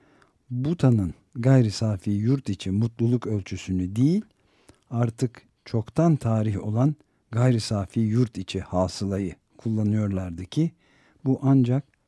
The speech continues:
tüketimin bir göstergesiydi. Toplumun harekete geçmeye yönelik desteği böylece bıçak gibi kesildi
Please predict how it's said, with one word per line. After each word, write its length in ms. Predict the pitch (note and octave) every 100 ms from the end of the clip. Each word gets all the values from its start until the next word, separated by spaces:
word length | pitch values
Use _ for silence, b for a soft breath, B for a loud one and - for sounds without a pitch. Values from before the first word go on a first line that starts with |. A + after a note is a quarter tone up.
| _
tüketimin 640 | - - C3+ D3 D#3+ C#3
bir 180 | G2+ D#2
göstergesiydi. 1080 | - F#2+ F2+ - F2 F2 F2 F2 - F2 C#2+ - _ _ _ _ _ _ _ _ _ _ _ _ _ b b b b b b b -
Toplumun 540 | C3 - E3+ G#3+ G3 -
harekete 460 | C#3 D3+ D3 E3+
geçmeye 420 | D3+ B2 A#2+ A2+
yönelik 460 | A2 A#2+ A#2+ A2 -
desteği 440 | A2+ G#2 G#2+ G#2
böylece 400 | B2+ C#3 A#2 F#2+ D#2+ -
bıçak 440 | - D3 D#3 -
gibi 180 | G2+ F2
kesildi 680 | - F#2+ - F2 F2 C3